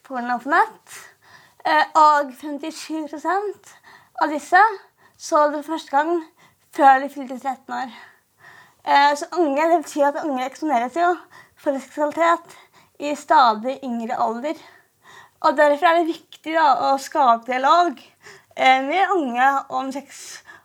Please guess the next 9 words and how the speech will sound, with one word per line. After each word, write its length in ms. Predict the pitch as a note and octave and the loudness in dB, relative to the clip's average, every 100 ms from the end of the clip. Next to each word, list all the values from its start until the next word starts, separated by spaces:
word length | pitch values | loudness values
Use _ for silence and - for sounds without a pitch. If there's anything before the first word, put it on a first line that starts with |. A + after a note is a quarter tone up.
| _ | _
og 240 | - C4+ C4 | 0 0 -2
seksualitet, 840 | C4+ C4 C#4+ C4+ C#4 C#4 _ - - _ _ _ _ | -10 -6 -4 0 0 -2 _ -20 -20 _ _ _ _
og 280 | D4 D4 - | 2 2 2
om 240 | C#4 C#4+ C4+ | 0 0 2
de 80 | |
her 180 | B3+ B3+ | 2 2
forventningene 720 | B3 C#4 A#3 A3+ C4 C4+ C#4 C#4+ | -2 -4 -4 -8 -10 -8 -8 -8
og 140 | C#4 | -4
normene 440 | C#4 B3 A#3 C#4+ | 0 0 -2 -2